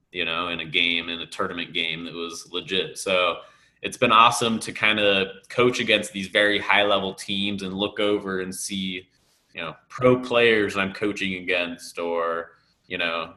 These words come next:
Division One coaches that are coaching these club teams in the summer. So those are, like, the awesome opportunities that I relish as a coach. And as someone who's, like, homegrown from Utah,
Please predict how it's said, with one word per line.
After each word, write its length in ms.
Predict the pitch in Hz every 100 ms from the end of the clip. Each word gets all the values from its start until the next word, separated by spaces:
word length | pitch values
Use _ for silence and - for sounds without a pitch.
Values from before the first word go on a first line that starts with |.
| _
Division 400 | 101 107 131 131
One 260 | 131 139 131
coaches 460 | 147 147 - 123
that 100 | 107
are 100 | 98
coaching 440 | - 123 123 107 101
these 140 | 101
club 320 | - 110 101 -
teams 440 | 98 87 85 80
in 60 | 92
the 80 |
summer. 460 | 85 101 85 78 78
So 380 | - 101 90 85 - - -
those 240 | 110 139
are, 180 | 135 123
like, 200 | 117 104
the 140 | 107 -
awesome 380 | 101 101 110
opportunities 720 | 95 95 90 - 98 90 82 82
that 120 | 90
I 180 | 90 92
relish 420 | 92 90 90 92
as 80 | 85
a 60 |
coach. 400 | - 98 90 -
And 80 | 90
as 260 | 90 - -
someone 400 | - 147 127 120
who's, 180 | 110 104
like, 140 | 98 -
homegrown 640 | 120 113 110 107 104 101
from 240 | - 95
Utah, 580 | 92 95 - 92 87 85